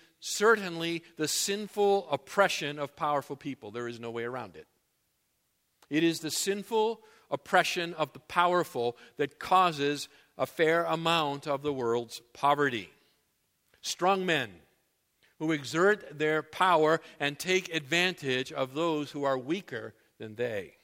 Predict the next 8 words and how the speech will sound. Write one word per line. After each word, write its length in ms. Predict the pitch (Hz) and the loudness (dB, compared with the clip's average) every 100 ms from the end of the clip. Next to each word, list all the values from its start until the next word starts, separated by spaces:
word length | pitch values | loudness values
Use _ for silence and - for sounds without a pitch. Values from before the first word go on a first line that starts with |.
| _ _ _ _ _ _ _ _ _ _ _ _ _ _ _ _ _ _ _ _ _ _ _ _ _ _ _ _ - _ _ _ | _ _ _ _ _ _ _ _ _ _ _ _ _ _ _ _ _ _ _ _ _ _ _ _ _ _ _ _ -20 _ _ _
Proverbs 400 | 143 170 160 123 | 8 8 8 0
chapter 320 | - 147 143 143 | -2 -2 -2 -4
thirteen, 560 | 156 147 185 185 98 _ _ _ | -4 -4 -8 -10 -14 _ _ _
verse 340 | 110 127 - - | -6 -6 -6 -14
twenty-three 640 | - 143 139 131 175 170 - _ _ _ _ _ - | -10 -8 -6 -8 -8 -8 -10 _ _ _ _ _ -16
acknowledges 640 | 117 135 151 143 120 117 | -8 -4 -4 -4 -8 -10
this 240 | 123 123 - | -10 -10 -8
reality. 600 | 127 123 127 113 90 | -4 -2 0 -2 -6